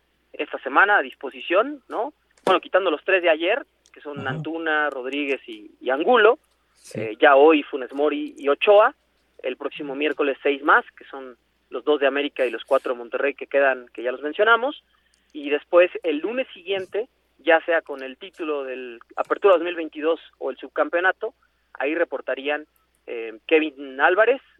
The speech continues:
Speaker 1: Luis Chávez y Eric Sánchez, aunque me dicen que lo de Eric está en el aire todavía, ¿eh? Entonces,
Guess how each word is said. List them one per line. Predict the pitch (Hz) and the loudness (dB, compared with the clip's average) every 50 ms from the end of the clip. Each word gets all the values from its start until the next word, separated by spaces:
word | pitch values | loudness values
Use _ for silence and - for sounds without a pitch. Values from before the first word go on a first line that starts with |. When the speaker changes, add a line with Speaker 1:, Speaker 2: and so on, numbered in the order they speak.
| _ _ _ _ | _ _ _ _
Speaker 1:
Luis | _ - - 165 - | _ -14 -14 -14 -8
Chávez | - - 202 220 247 277 262 _ _ _ _ _ _ _ _ _ | 0 2 2 4 4 0 -2 _ _ _ _ _ _ _ _ _
y | - 147 143 135 135 135 135 143 139 - _ - | -20 -20 -20 -20 -20 -20 -18 -18 -18 -18 _ -14
Eric | 143 151 156 - - | -10 -10 -10 -6 -4
Sánchez, | 160 151 151 143 - 120 - | -4 -4 -4 -4 -12 -14 -14
aunque | 135 135 143 139 | -14 -10 -8 -6
me | 160 214 | -6 -4
dicen | - 311 277 | -4 -4 -4
que | - 196 | -4 -2
lo | 175 170 | 0 0
de | 190 | 0
Eric | 226 269 226 _ _ - _ _ _ _ _ - | 0 0 -2 _ _ -20 _ _ _ _ _ -20
está | - _ - - 151 175 | -20 _ -4 -4 -2 -2
en | 190 | 0
el | 175 175 | 2 2
aire | 185 185 175 151 135 | 2 2 2 0 -4
todavía, | - 147 139 131 127 127 123 110 104 110 | -6 -6 -6 -6 -6 -6 -8 -8 -8 -8
¿eh? | 131 151 143 120 107 _ _ _ _ - | -8 -8 -8 -10 -12 _ _ _ _ -20
Entonces, | 117 127 - 156 143 - 180 160 | -20 -12 -12 -10 -4 -2 -2 -2